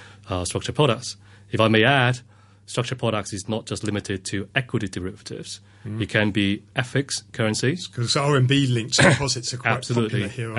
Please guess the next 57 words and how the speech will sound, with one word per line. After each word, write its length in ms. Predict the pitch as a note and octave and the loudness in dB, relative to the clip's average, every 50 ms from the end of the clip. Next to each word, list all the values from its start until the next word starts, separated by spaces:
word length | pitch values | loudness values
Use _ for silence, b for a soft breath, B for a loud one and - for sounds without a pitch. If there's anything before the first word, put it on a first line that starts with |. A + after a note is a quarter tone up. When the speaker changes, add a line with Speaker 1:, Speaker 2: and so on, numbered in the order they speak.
| A2 G#2+ A2 | -2 -2 0
Speaker 2:
they? 60 | A2 | 0
Speaker 1:
Absolutely, 420 | A2 G#2 G#2 G2+ G2 G2 G2 G2+ G#2 | 0 0 0 0 0 0 0 -2 -2
as 240 | B2 A2 G#2 G2 | -2 -4 -4 0
well 180 | A2 A2 A2 A2 | 0 2 2 2
as, 140 | A2 G#2+ F#2+ G#2 | 2 2 0 0
uh, 180 | G#2+ G#2 G2+ | 0 0 0
fixed 200 | G2 A2+ - - | -2 -4 -2 0
income, 380 | C#3 D3+ D3 C3+ A2 G2+ G2+ G#2 | 0 0 0 -2 -4 -4 -4 -6
which 160 | A2 G#2+ - | -6 -6 -6
is 80 | G2+ F#2+ | -8 -6
typically 480 | - A2 G#2 - - G#2 G2 G2 G2 | -6 -6 -6 -4 -2 0 0 0 0
in, 220 | F#2+ F#2+ F#2+ F#2+ F#2+ B B B B B B | 0 0 -2 -4 -6 B B B B B B
in 140 | B G#2+ G2 | B -2 0
the 80 | G2 G2 | 0 0
form 200 | - A2+ G#2+ G#2 | 2 2 2 2
of, 140 | G2 F#2 G2+ | 2 0 0
uh, 100 | F#2+ F#2+ | -2 0
rates, 360 | G2 G#2 G#2 G2+ G2 - - | 0 0 0 0 0 -2 -2
uh, 220 | G#2 G2 F#2 F#2 F#2+ | 0 -2 -2 -4 -4
derivatives 600 | - G2 G2+ G2 F#2 F#2+ A2 G#2+ G2 F2+ - - | -4 -4 -4 -4 -4 -4 -6 -6 -6 -8 -10 -10
Speaker 2:
Mm. 80 | - - | -10 -8
Speaker 1:
as 100 | F2 G2+ | -4 -2
well. 240 | G2 F#2+ F#2 F#2+ - - | -2 -2 -2 -6 -8 -6
Speaker 2:
And 100 | - C#3 | -2 2
people 200 | B2+ F#3+ G#3 E3 | 4 4 4 4
should 180 | D#3+ - D#3+ B2 | 2 0 2 2
be 80 | D#3+ D3 | 2 2
aware 460 | B2+ A#2+ A#2+ C3+ D3 D#3+ D3+ C3 A#2 | 2 2 2 2 2 2 2 2 0
that 260 | A2+ A#2 B2+ B2+ - | 0 -4 -6 -6 -6
for 300 | - - - - - A#2+ | -8 -8 -8 -8 -8 -6
R 300 | A#2 A#2 A#2+ - C3+ C3 | -6 -6 -6 -6 -4 -4
M 80 | B2+ A#2+ | -2 -2
B 120 | C#3 D#3+ G3 | -2 -2 -2
linked 200 | F3+ B2 A2+ A#2+ | -2 -4 -6 -8
deposits, 600 | A#2+ - - - A#2+ - - C#3+ D3 - - - B B B B B | -12 -14 -10 -10 -8 -8 -6 -4 -2 -2 -4 -4 B B B B B
uh, 380 | - - A#2+ A#2+ A#2+ B2 B2+ A#2+ | -8 -6 -4 -2 0 0 0 0
their, 240 | A#2 B2+ B2 B2 A#2+ | 2 4 4 4 4
their 140 | B2+ B2+ B2+ | 4 2 2
money's 340 | C3 C#3 D3+ C3 - - | 2 0 0 -2 -2 -2
not 160 | E3+ E3+ - - | -4 -6 -6 -8
protected 480 | - B2 - - D3 - - C3 B2 | -8 -6 -4 -4 -4 -4 -6 -6 -2
by 120 | - C3 C3 | -2 0 0
the 80 | B2 A#2+ | 0 0
deposit 400 | B2+ C3 B2 D3+ D3 - C#3+ - | 0 -2 -2 -2 -2 -2 -2 -4
protection 480 | - - - - C#3+ - - - B2 - | -6 -6 -6 -6 -4 -4 -2 -2 0 2
scheme 420 | - - - G#2+ G2+ G2+ G2 G2 | 0 0 0 -4 -8 -8 -8 -10
as 160 | G2+ G#2 G2 | -8 -6 -4
if 180 | A#2 G#2+ - - | -6 -6 -6 -6
they, 200 | B2+ A2+ A2+ A2+ | -6 -4 -4 -4
they 160 | A#2+ C3 B2 | -4 -4 -4
were 120 | A#2 A2 A2 | -4 -2 -4
just 200 | - A#2 - - | -4 -4 -4 -4
investing 400 | A2 G#2+ A#2 A2 - - - A#2 | -4 -4 -2 -2 -2 -2 -2 -4
in 80 | A2 | -6
a 60 | G#2 G#2 | -6 -6
time 300 | - - C#3 C3 C3+ B2+ | -6 -6 -4 -4 -4 -6
deposit. 600 | B2 B2+ - - - - A2+ - - - - | -8 -8 -10 -10 -10 -10 -10 -6 -4 -6 -6